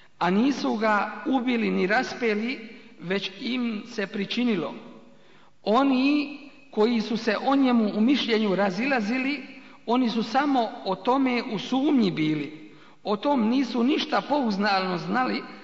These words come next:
samo su nagađali, a sigurno je da ga nisu ubili,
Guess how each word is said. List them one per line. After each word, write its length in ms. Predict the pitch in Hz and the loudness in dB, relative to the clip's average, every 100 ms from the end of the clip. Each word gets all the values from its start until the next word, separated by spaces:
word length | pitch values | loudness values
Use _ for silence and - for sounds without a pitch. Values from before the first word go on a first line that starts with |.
| - | -20
samo 340 | - 254 262 214 | -6 -2 0 -2
su 160 | 214 | -2
nagađali, 720 | 190 180 202 240 208 180 131 104 - - - | -2 0 2 2 2 -2 -4 -10 -16 -16 -10
a 100 | 165 | -8
sigurno 600 | - 262 226 226 226 226 | -4 -4 0 0 0 0
je 200 | 202 180 | 0 0
da 140 | 185 | -2
ga 140 | 175 | -2
nisu 460 | 170 208 226 - 175 | -2 -2 -2 -4 -4
ubili, 560 | 226 220 175 139 117 - | -2 0 -2 -4 -10 -16